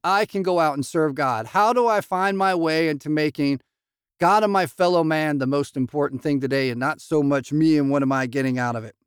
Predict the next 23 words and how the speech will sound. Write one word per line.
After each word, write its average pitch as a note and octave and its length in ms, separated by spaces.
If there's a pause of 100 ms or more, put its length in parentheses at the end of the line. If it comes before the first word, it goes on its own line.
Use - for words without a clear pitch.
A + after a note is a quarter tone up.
That's E3+ 200
step D3+ 280
seven. C#3+ 400 (140)
In E3+ 80
step A#3 300
eight, A#3+ 200
we F#3 140
continued G#3+ 560
our G#3+ 180
house F#3+ 300
cleaning, C3 340 (260)
for D#3+ 80
we C#4 200
saw G#3+ 320
that F#3+ 160
we G#3+ 140
were F#3 180
not F3+ 340
only A3 280
in F#3 100
conflict E3+ 540
with D#3 300
ourselves, C#3+ 1300